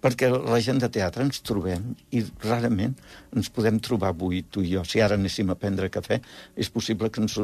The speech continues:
sortís un projecte d'una cosa comuna. <laughs>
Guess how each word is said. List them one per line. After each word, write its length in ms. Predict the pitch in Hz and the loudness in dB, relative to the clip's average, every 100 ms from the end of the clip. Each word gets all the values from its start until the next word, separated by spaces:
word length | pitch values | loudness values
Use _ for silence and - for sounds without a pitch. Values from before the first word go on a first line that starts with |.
| - | -4
sortís 460 | 110 87 110 107 | -4 -4 -4 0
un 160 | 127 107 | 2 0
projecte 680 | - 98 87 98 - - | 0 -2 0 -2 -2 -4
d'una 240 | 117 113 107 | 0 2 0
cosa 320 | 98 90 92 | 0 -2 -4
comuna. 480 | - 92 85 82 | -4 -4 -4 -4
<laughs> 80 | 80 | -6